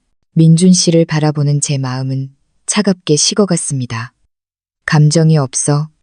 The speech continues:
지난 삼 년 동안 내가 당신한테 어떻게 했는데? 당신 아플 때 밤새 간호한 게 누구였어?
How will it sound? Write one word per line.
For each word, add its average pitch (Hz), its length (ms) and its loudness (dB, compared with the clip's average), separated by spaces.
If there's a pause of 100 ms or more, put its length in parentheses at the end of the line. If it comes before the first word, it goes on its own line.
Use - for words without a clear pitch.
(180)
지난 175 340 4
삼 185 220 4
년 180 200 6
동안 143 440 0 (300)
내가 147 300 2
당신한테 147 800 0 (300)
어떻게 151 460 0
했는데? 127 480 -4 (460)
당신 165 440 4
아플 147 320 -2
때 151 320 0 (280)
밤새 156 380 0
간호한 147 500 -2
게 135 220 -6 (120)
누구였어? 143 760 -2